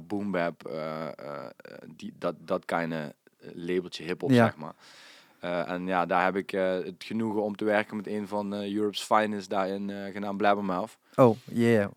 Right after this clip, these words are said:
Speaker 1: Die, eh,
Speaker 2: Dat is heel tof.
Speaker 1: Ja, die, eh, die mag, eh, zich zo gelukkig prijzen dat hij, eh, eh, voornamelijk in, niet in Nederland speelt.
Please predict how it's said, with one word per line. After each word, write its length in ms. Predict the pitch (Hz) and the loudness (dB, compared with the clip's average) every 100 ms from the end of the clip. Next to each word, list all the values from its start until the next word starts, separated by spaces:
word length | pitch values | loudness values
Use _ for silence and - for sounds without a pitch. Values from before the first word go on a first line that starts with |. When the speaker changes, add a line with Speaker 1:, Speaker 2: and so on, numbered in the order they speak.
| _ _ - | _ _ -12
Speaker 1:
Die, 340 | 101 107 107 | -2 4 6
eh, 320 | 104 104 104 | 6 6 6
Speaker 2:
Dat 120 | 107 123 | 8 8
is 60 | |
heel 180 | 123 131 | 10 10
tof. 260 | 127 131 117 | 8 4 6
Speaker 1:
Ja, 300 | 110 110 101 | 8 8 6
die, 340 | 107 113 110 | -2 2 4
eh, 260 | 110 107 110 | 4 4 2
die 120 | 110 | 2
mag, 320 | 113 110 - | 4 4 4
eh, 260 | 110 107 104 | 4 6 4
zich 220 | 107 - | 0 -4
zo 140 | 120 | 0
gelukkig 280 | 113 117 - | 2 2 0
prijzen 320 | - 113 110 | 2 4 4
dat 160 | 110 107 | 0 -2
hij, 80 | 117 | 2
eh, 800 | 107 107 107 - 110 107 104 104 | 2 2 0 -2 -2 -2 0 -2
eh, 60 | 104 | -2
voornamelijk 640 | 113 117 123 139 127 117 | -2 8 10 10 6 0
in, 300 | 127 120 113 | -2 -2 -2
niet 240 | 117 131 151 | -2 -2 0
in 120 | 135 | 2
Nederland 340 | 131 120 107 | 2 2 0
speelt. 360 | 101 104 110 | -2 0 -2